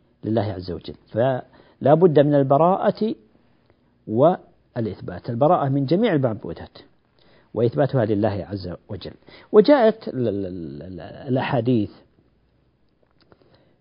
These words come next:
آه، في، في، في بيان هذا المعنى أيضًا، كما في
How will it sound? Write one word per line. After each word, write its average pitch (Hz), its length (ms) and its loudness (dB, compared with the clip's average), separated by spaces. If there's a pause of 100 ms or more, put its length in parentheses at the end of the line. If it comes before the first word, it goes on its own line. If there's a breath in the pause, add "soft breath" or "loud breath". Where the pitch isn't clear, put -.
آه، 120 200 -2
في، 110 240 -2
في، 98 200 -6
في 117 180 -4
بيان 147 280 4
هذا 95 240 -6
المعنى 92 340 -8
أيضًا، 110 340 -4 (840 soft breath)
كما 143 220 2
في 107 320 -2